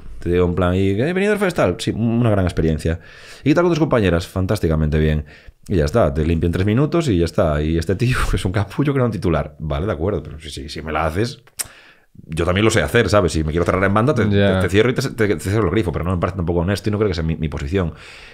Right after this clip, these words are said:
Speaker 1: Pero, hombre, un poquito de, de por favor, que decía el otro, ¿no?
Speaker 2: Ya.
Speaker 1: Pero
Speaker 2: No, bueno, es que directamente también hay, hay, hay gente que, que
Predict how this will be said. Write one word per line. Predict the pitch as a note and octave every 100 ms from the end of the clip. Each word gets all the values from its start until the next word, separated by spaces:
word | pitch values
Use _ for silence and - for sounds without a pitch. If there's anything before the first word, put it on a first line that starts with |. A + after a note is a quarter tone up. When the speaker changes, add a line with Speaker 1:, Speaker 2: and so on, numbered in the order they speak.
| -
Speaker 1:
Pero, | - E2
hombre, | D#2+ D#2+
un |
poquito | D#2+ D#2 E2+ D#2+
de, | D2 C#2+ C#2 C2+ C2+ C2+ - _ -
de | -
por | -
favor, | - D2 D2+
que |
decía | C2+ C#2+
el | C#2
otro, | D2 C#2
¿no? | D#2+ - G2+
Speaker 2:
Ya. | G2+ F#2 F#2 - - - -
Speaker 1:
Pero | D#2 C#2+
Speaker 2:
No, | C#3+
bueno, | G2 A2
es | F#2
que | -
directamente | F#2+ F#2 F2+ F#2 G2 A2
también | G2 F#2 F#2+
hay, | F2+ -
hay, | F#2+ G#2
hay | F#2+ F#2+
gente | - G2 A2+
que, | A2+
que | - G#2